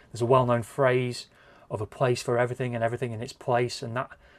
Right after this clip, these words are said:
helps you to avoid the stress in a confined space, which it can get quite stressful. But if you're living in and sleeping in and cooking in and eating in and doing everything else in your van, you need to have some plans in place.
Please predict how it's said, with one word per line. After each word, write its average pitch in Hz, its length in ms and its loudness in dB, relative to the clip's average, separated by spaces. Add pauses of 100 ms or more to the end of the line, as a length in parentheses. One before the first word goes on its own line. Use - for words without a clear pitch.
(140)
helps 147 280 -4
you 139 60 -6
to 131 160 2
avoid 117 340 0
the 107 100 -4
stress - 640 0
in 120 140 -8
a 101 40 -10
confined 107 560 -8
space, 107 340 -8
which - 320 -6 (420)
it - 160 -12
can 123 280 -6
get 113 180 -8
quite 110 240 -4
stressful. - 560 -6 (880)
But - 80 4
if 156 100 -2
you're 143 180 4
living 151 300 2
in 120 240 -6
and 113 120 -10
sleeping 127 560 -2
in 104 180 -6
and 101 120 -10
cooking 135 400 -2
in 101 140 -10
and 104 120 -6
eating 135 360 -2
in 113 160 -12 (460)
and 110 80 -6
doing 117 220 0
everything 147 320 0
else 120 380 -2 (380)
in 127 140 -6
your 127 140 0
van, 113 260 0
you 104 60 -6
need 123 160 -2
to - 100 -6
have 123 140 -8
some 110 120 -6
plans 117 400 -4
in 104 120 -8
place. - 480 -6